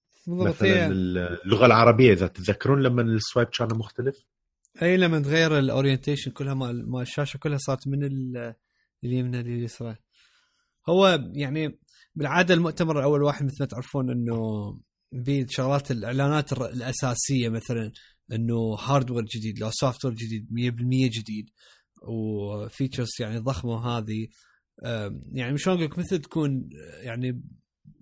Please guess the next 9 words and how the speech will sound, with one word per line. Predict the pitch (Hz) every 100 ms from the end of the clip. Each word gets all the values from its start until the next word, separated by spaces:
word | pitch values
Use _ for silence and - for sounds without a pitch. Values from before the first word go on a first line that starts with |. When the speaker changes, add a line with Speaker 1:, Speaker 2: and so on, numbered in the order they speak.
| - -
Speaker 1:
customer | - 151 - 165 165
فيسنج، | - 165 - 175
كأنما | - 160 156 165 170
يكون | 147 143 151
هاي | 147
الإيفنت، | 143 - 139 151 -
بحيث | 170 139 127
إنه | 131 127 123 131 - - - -
مخصصيها | 127 135 - 127 147 135 135